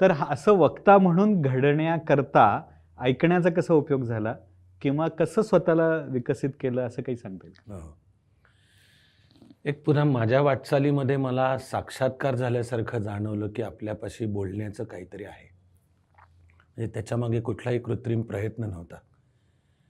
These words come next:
Speaker 2: पण एकदा तो गुण आहे लक्षात आल्यानंतर सावरकरांच्या चोळी डोळ्यासमोर ठेवून "गुण सुमने मी वेचियली या भावे,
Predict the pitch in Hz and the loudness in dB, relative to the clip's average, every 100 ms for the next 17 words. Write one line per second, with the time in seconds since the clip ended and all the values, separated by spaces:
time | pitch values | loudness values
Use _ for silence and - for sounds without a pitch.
0 | _ - 113 117 110 107 139 151 151 123 | _ -6 -4 -2 -2 0 0 2 2 2
1 | 135 147 113 101 160 165 - 143 135 135 | 2 2 0 2 2 2 0 -2 0 0
2 | 135 131 131 131 113 113 - _ _ _ | 0 0 0 0 0 -2 -12 _ _ _
3 | _ _ _ _ - - 110 110 131 143 | _ _ _ _ -16 -6 -2 0 0 2
4 | 143 143 151 147 123 123 120 113 117 120 | 2 2 0 0 2 2 2 0 -2 -2
5 | 113 110 110 113 104 104 117 117 120 110 | -2 -2 -2 -2 -2 -2 -2 -4 -4 -2
6 | 120 120 117 117 101 101 101 123 117 107 | 0 -2 0 0 -2 -4 -4 -4 -4 -2
7 | 110 104 92 80 101 | -4 -6 -8 -8 -8